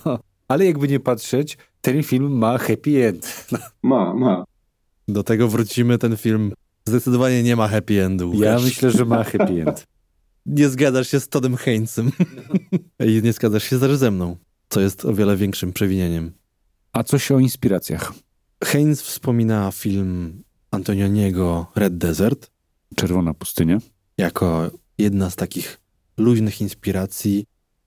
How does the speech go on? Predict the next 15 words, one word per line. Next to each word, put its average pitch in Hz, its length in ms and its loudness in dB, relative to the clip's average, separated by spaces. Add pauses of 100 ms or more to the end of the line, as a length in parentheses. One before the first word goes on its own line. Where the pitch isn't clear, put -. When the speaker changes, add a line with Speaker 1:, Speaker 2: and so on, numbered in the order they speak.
(100)
Speaker 3:
z - 100 -10
których, 101 320 -2
powiedzmy, 98 600 -2
wyszedł 107 320 -2
ten 98 200 -2
pomysł. 92 500 -2 (1120)
Wyszedł 90 240 -6
pomysł 104 520 -2
na 95 260 -2
film 110 520 -2 (140)
o 95 520 -4 (340)
życiu 113 520 -2 (320)
w - 100 -8
świecie - 480 -2
postindustrialnym. 101 1120 -4